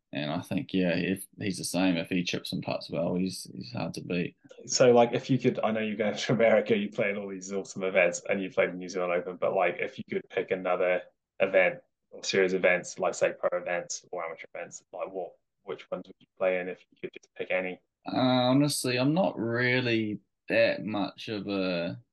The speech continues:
Speaker 1: you know, I wouldn't just, anything wouldn't just fly off the top of my head. Uh, obviously,
Speaker 2: Like,
Speaker 1: probably the
Speaker 2: ma-, not, you know, British
Speaker 1: Well,
Speaker 2: Open or
Speaker 1: the Masters would
Speaker 2: Masters,
Speaker 1: be,
Speaker 2: yeah.
Speaker 1: yeah. Um, obviously, g-, playing that golf course and,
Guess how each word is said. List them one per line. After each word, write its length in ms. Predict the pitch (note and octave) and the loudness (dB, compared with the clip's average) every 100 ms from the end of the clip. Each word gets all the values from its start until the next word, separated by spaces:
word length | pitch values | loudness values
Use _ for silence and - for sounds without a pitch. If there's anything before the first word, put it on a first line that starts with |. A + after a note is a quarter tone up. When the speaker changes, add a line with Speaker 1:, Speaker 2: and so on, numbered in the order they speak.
| _ | _
Speaker 1:
you 100 | - | -4
know, 160 | F#2+ E2+ | -2 0
I 120 | F#2 | 0
wouldn't 360 | F#2+ G2 G2 | 0 0 0
just, 260 | - G2 - | -2 -6 -4
anything 540 | F#2 F#2+ F#2 F2+ F2+ | 0 0 0 -2 0
wouldn't 240 | F2 F2 F2 | -2 -4 -6
just 220 | E2+ - - | -8 -10 -6
fly 240 | F2 F2 | -2 0
off 160 | F2+ - | -2 -4
the 80 | - | -10
top 200 | - - | -8 -6
of 60 | |
my 180 | E2+ E2+ | -4 -4
head. 400 | A2 F#2 F2+ F2 - - | -2 -2 -2 -4 -12 -6
Uh, 160 | F2+ F#2+ | 0 2
obviously, 500 | G2 - F#2 F2 - _ _ _ _ - | 2 0 0 0 -4 _ _ _ _ 2
Speaker 2:
Like, 100 | F#2 | 4
Speaker 1:
probably 140 | F2+ | 4
the 40 | D#2+ | 2
Speaker 2:
ma-, 200 | - F#2+ | 0 2
not, 260 | G2 F#2 - | 2 2 -2
you 100 | G2 | -6
know, 180 | F2 E2+ - - | -4 -6 -6 -2
British 240 | F2+ D#2+ | 0 4
Speaker 1:
Well, 160 | A2+ G#2 | 4 4
Speaker 2:
Open 220 | F#2 F2 | 2 -2
or 260 | F2+ E2 F2 _ | -6 -10 -16 _
Speaker 1:
the 100 | A2 | 0
Masters 640 | A2+ A2+ A2 A2 - F#2+ F#2 | 2 2 2 0 0 0 2
would 80 | F#2 | 0
Speaker 2:
Masters, 420 | F2+ F#2+ F2+ F#2 | 0 2 0 0
Speaker 1:
be, 140 | F#2 E2 | -4 -4
Speaker 2:
yeah. 140 | C#2+ - | -6 -4
Speaker 1:
yeah. 280 | F#2+ F#2+ - - - _ _ _ _ _ _ _ - | -4 -4 -8 -14 -20 _ _ _ _ _ _ _ -6
Um, 480 | E2+ F2+ D2 D2+ - _ _ _ - | 0 0 0 -4 -8 _ _ _ 0
obviously, 560 | F#2+ E2 - - D2+ C#2+ | 0 0 -2 -4 -6 -10
g-, 180 | - - _ _ - | -12 -12 _ _ -16
playing 320 | - G#2+ G2 | -8 -2 0
that 200 | F#2 - | 0 -2
golf 320 | - D2 F#2 - | -2 -4 -4 -6
course 340 | E2 D#2+ - | -6 -6 -6
and, 200 | E2+ | -6